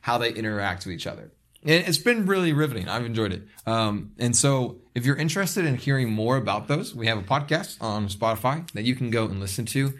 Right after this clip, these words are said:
and kinda get caught up on that. Um, but the main thing today is I wanna kinda wrap everything together with one essential theme of how we can combat anxiety together. That makes sense?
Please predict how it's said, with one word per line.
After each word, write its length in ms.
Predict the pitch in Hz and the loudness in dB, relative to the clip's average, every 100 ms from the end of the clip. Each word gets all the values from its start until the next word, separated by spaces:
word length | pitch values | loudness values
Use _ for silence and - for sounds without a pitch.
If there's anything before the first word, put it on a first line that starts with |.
| - - | -12 -8
and 80 | 113 | -4
kinda 180 | 113 | -2
get 160 | 107 - | -2 -4
caught 300 | - 117 - | -2 -2 0
up 220 | 120 120 - | -2 -4 -6
on 220 | 95 104 | -4 -4
that. 380 | 117 131 143 - - - - - | -2 -4 -6 -12 -14 -20 -14 -4
Um, 540 | 113 113 104 104 - - - | 0 0 0 -4 -10 -12 0
but 400 | 101 151 143 - - _ _ - | 4 6 4 -6 -10 _ _ 0
the 100 | 123 | 4
main 280 | 135 175 185 | 6 6 4
thing 200 | 175 147 | 2 4
today 500 | 135 127 147 131 110 | 4 2 2 0 -2
is 400 | 120 120 110 - | -4 -2 -4 -4
I 80 | 113 | -4
wanna 220 | 123 127 | 0 0
kinda 340 | - 131 110 - - _ _ | 0 -2 -2 -6 -18 _ _
wrap 280 | 113 139 147 | 2 2 4
everything 380 | 143 143 151 147 | 2 2 4 2
together 560 | 147 - 131 135 131 127 | 2 2 2 2 2 0
with 240 | 113 98 | -2 -2
one 400 | 101 120 139 147 | -2 2 4 4
essential 600 | 127 - 135 131 135 120 | 2 0 2 2 2 0
theme 800 | 92 - 147 131 110 104 107 107 - - | -2 -2 2 4 2 0 -2 -8 -14 -4
of 120 | 110 | -4
how 580 | 107 135 135 131 120 117 - _ - | -2 0 0 0 -2 -8 -14 _ 4
we 140 | 127 | 4
can 240 | 127 120 | 6 2
combat 560 | 110 117 104 113 123 - | 4 2 4 2 2 -2
anxiety 720 | 120 101 110 110 107 104 101 - - | -4 0 0 0 0 -2 -6 -12 -8
together. 540 | - 92 101 80 - - _ _ _ | -4 0 0 0 -8 -16 _ _ _
That 60 | 113 | -4
makes 120 | 107 | -2
sense? 380 | 123 - - | -2 -4 -8